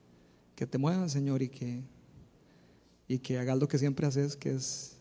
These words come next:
llenarnos de tu amor y, y tu paz en esta reunión,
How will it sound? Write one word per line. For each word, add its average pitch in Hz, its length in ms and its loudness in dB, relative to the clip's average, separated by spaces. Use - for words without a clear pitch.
llenarnos 135 360 0
de 135 100 4
tu 135 120 -2
amor 127 260 0
y, 123 180 -6
y 135 60 -4
tu 135 120 -2
paz 131 460 -2
en 135 60 0
esta 131 180 -2
reunión, 123 380 0